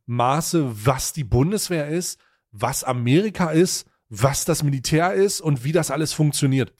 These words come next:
Grundsätzlich kann ich es mir heute nicht vorstellen, dass ein junger Mensch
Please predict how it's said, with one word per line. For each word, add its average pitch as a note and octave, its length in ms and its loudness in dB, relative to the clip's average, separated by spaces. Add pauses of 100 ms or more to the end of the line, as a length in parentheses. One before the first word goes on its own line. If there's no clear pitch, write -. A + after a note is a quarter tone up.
(120)
Grundsätzlich G#3 760 4 (260)
kann E3 220 2
ich G3 140 0
es D#3 120 0
mir D3 200 4
heute D#3+ 260 2
nicht C#3+ 340 0
vorstellen, C#3+ 760 -2 (200)
dass - 320 -4
ein C3 220 -6
junger G3+ 520 0
Mensch D#3+ 680 0